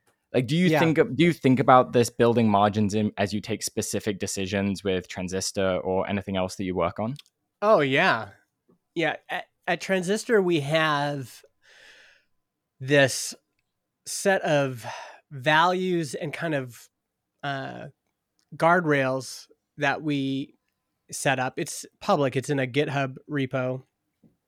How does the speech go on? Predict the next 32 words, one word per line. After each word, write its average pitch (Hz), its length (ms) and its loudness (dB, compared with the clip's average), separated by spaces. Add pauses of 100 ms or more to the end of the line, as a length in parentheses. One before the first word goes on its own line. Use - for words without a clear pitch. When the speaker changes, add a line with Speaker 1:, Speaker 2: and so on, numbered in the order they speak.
(720)
Speaker 2:
that 143 560 4 (1400)
kind 226 320 0
of 135 160 0
got 165 180 0 (200)
early 196 320 4
on 160 180 2
for 151 160 -6
John 147 320 2
and 139 100 -2
I, 127 140 -6
my 127 160 -8
partner, 135 560 -4 (160)
kind 165 180 -4
of 127 80 -8
guided 143 340 0
everything, 143 380 -2
even 214 280 2
when 165 120 2
we 156 100 0
weren't 156 220 -2
making 147 260 -4
money. 143 380 0 (720)
So 175 340 2
the, 160 300 -4 (220)
the, 156 180 -4 (380)
because 220 500 0
we, 220 460 -2 (260)
we, 175 300 -4 (280)
we 170 160 -6
came 240 260 -2
to 220 100 -6
Transistor, 170 800 0